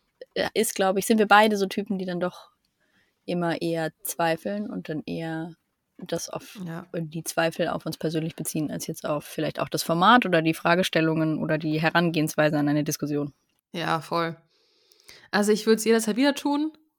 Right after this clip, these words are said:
Speaker 2: Man kann mich gerne einladen für <laughs> Podiumsdiskussionen, <laughs> um das nochmal abzuschließen. Aber ich hab in dem Moment, ich musste auch an Marek-, Mareike Fallwickel denken, die mal meinte, jede Lesung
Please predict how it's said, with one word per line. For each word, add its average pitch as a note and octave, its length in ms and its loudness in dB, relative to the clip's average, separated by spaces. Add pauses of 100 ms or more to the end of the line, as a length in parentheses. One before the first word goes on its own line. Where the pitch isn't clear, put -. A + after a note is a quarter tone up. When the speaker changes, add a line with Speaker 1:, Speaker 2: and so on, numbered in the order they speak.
(140)
Speaker 2:
Man F#3+ 140 -8
kann G#3 140 -4
mich G3+ 140 -4
gerne A3 240 2
einladen A#3 400 2
für A3+ 120 -10
<laughs> - 0 -
Podiumsdiskussionen, B3+ 1080 4
<laughs> G#3+ 760 10
um F#3+ 100 -2
das A3 160 -2
nochmal G#3 240 2
abzuschließen. A3 560 0
Aber F#3+ 280 4 (600)
ich G3+ 180 0
hab A#3+ 120 8 (380)
in G3+ 180 -2
dem A3 80 6
Moment, G#3 340 0 (920)
ich F3 120 -6
musste G3 280 2
auch F3+ 40 2
an E3+ 100 -2
Marek-, F3+ 360 -2
Mareike F3+ 300 2
Fallwickel F3+ 480 0
denken, F3 320 -6
die F#3 100 -6
mal E3+ 120 -4
meinte, E3 280 -4
jede F3 260 0
Lesung F3 640 0